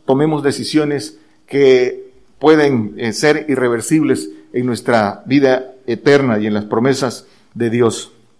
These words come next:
Dice entonces, para que tenemos, en, que es imperativo entonces aprender todas las leyes de Dios,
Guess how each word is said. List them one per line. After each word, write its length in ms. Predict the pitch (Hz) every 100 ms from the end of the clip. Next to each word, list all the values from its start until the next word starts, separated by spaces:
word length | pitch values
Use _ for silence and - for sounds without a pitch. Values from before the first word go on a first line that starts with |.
| _ _ _
Dice 340 | - 156 175 165
entonces, 520 | 147 123 170 156 127
para 540 | - 135 120 113 - -
que 100 | 135
tenemos, 600 | 131 131 160 160 - 131 -
en, 160 | 120
que 220 | - -
es 120 | 156 180
imperativo 560 | 170 135 - 190 170
entonces 440 | 151 180 175 165 -
aprender 560 | 123 - 127 147 170 170
todas 500 | 160 151 - - - _
las 200 | - 120
leyes 500 | 131 147 131 - - _ -
de 160 | - 113
Dios, 540 | 113 107 - -